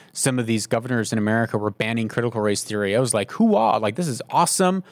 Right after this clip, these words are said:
Like, I'm glad that people are standing up against this." But then as I listened to this clip, I was like, "You know what? This is, this is right." If, if we think that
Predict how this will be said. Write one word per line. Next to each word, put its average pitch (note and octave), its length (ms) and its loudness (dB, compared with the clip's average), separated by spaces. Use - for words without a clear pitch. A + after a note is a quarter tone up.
Like, A#2 140 0
I'm G#2+ 140 -2
glad C#3+ 540 0
that C3+ 140 0
people C3+ 380 0
are G#2+ 120 -4
standing B2+ 500 -2
up A#2 120 -2
against A2+ 380 -2
this." A2 300 -2
But C3 140 -2
then F#3 240 0
as C3+ 220 -2
I B2 180 -2
listened C3+ 360 -2
to A#2+ 60 2
this G#2+ 140 0
clip, - 260 0
I C3 60 0
was A#2+ 80 0
like, A#2+ 160 0
"You B2 60 2
know D#3+ 60 2
what? D3 120 0
This B2+ 160 -4
is, A2+ 160 -4
this B2+ 140 -4
is A2+ 220 -4
right." F3 340 0
If, E3 240 0
if E3 220 0
we F#3+ 240 4
think G#3 480 -2
that A2+ 380 -2